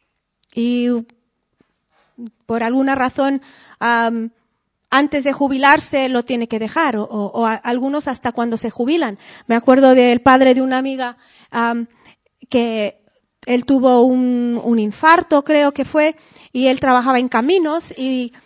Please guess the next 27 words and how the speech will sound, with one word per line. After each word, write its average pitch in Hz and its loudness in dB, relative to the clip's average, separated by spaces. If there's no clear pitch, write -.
de 262 2
noche 311 2
a 330 6
mañana 330 4
un 285 4
hombre 269 2
joven 349 4
ya 277 0
no 294 0
podía 262 2
trabajar. 254 -6
Y 240 -2
él 262 0
se 262 -4
veía 254 -2
con 240 -2
los 233 0
días 262 -2
va-, 214 -4
las, 240 0
los 254 0
días 247 0
vacíos, 254 -2
no 247 -2
sabía 233 -4
qué 233 -8
hacer. 294 -4